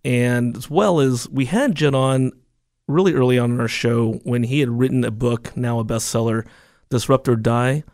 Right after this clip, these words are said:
What the World Needs to Learn from Silicon Valley to Survive the Digital Era. And we have him back to talk about all the things that have happened since then. So thanks again, Jed.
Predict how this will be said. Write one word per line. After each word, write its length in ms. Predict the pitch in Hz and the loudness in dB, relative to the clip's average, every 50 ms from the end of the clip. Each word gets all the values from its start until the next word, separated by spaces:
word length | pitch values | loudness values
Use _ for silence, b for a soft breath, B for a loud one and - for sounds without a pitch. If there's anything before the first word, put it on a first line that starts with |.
| b b b b - | b b b b -4
What 200 | - 123 117 - | -2 -2 -2 -2
the 240 | - 131 120 117 113 | -2 -2 -2 -2 -2
World 380 | 104 - 123 135 151 170 156 | -2 0 2 4 4 4 4
Needs 240 | 143 143 135 - - | 2 0 0 -2 -4
to 80 | - 127 | -4 -2
Learn 300 | 123 123 123 127 139 - | 0 2 2 0 -2 -4
from 200 | - - 120 113 | -4 -4 -4 -2
Silicon 320 | - 127 120 113 143 120 | 0 0 0 0 0 0
Valley 240 | 113 117 117 120 117 | 0 0 0 -2 -2
to 80 | 123 | -4
Survive 320 | 120 - - 117 113 113 113 | -6 -6 -6 -4 -4 -4 -4
the 60 | 113 | -4
Digital 340 | 110 117 110 - 117 110 - | -4 -4 -4 -4 -6 -6 -6
Era. 300 | - 113 110 117 139 156 - b b b b b b b b b - | -6 -4 -4 -4 -4 -4 -8 b b b b b b b b b -2
And 100 | 123 120 | 0 2
we 80 | 127 123 | 2 2
have 160 | 131 180 214 | 2 2 2
him 140 | 247 185 135 | 2 2 2
back 240 | 127 127 135 127 | 2 0 0 -2
to 80 | - 123 | -4 -6
talk 240 | - - 127 127 - | -4 -4 -4 -2 -2
about 280 | 120 120 117 117 - - _ | -2 -2 -2 -2 -2 -6 _
all 200 | - 135 147 165 | -4 -2 -2 0
the 80 | 208 - | -2 -2
things 220 | - 170 151 135 | -2 -2 -2 -2
that 100 | 143 131 | -2 -2
have 80 | 127 151 | -2 -4
happened 240 | 175 - - 139 | -4 -4 -4 -6
since 180 | - 120 117 - | -6 -6 -6 -6
then. 160 | 117 117 113 | -8 -8 -8
So 160 | - - 120 | -6 -6 -6
thanks 240 | 113 - - 156 - | -4 -2 -4 -4 -2
again, 220 | 190 165 190 180 143 | -2 -2 0 0 -2
Jed. 240 | - - - - | -4 -6 -12 -14